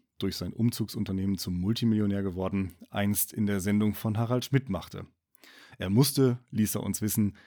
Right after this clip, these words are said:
jetzt ein Konto schließen, weil es voll war. Aber tatsächlich betrifft das auch weniger begüterte Menschen.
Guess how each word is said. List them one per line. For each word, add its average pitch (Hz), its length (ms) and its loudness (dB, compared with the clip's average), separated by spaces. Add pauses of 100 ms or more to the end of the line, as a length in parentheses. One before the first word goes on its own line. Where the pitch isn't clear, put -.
(140)
jetzt - 440 -4
ein 107 140 -2
Konto 120 380 6
schließen, - 560 -2 (720)
weil 92 140 0
es 82 100 -4
voll 98 300 0
war. 80 180 -10 (340)
Aber 139 420 2 (100)
tatsächlich 151 680 0
betrifft - 360 -4
das 123 160 -2
auch 113 340 -2 (140)
weniger 104 440 4
begüterte 90 480 -6
Menschen. 82 460 -8